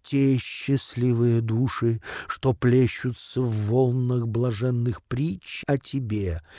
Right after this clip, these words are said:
презирают семейный очаг и даже священную вечную свободу. Словно белые лебеди, они находят вечное убежище у твоих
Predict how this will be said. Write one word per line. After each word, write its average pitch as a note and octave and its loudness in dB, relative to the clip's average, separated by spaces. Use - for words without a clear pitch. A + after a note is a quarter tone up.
презирают E3 4
семейный B2+ -2
очаг C3 -2
и B2+ 0
даже A#2 -2
священную C#3 0
вечную G2 -4
свободу. F2 -8
Словно F#2+ -4
белые B2 -2
лебеди, F2 -6
они C3 2
находят A#2 -2
вечное F2+ -2
убежище C3 -2
у G2+ -4
твоих F2 -6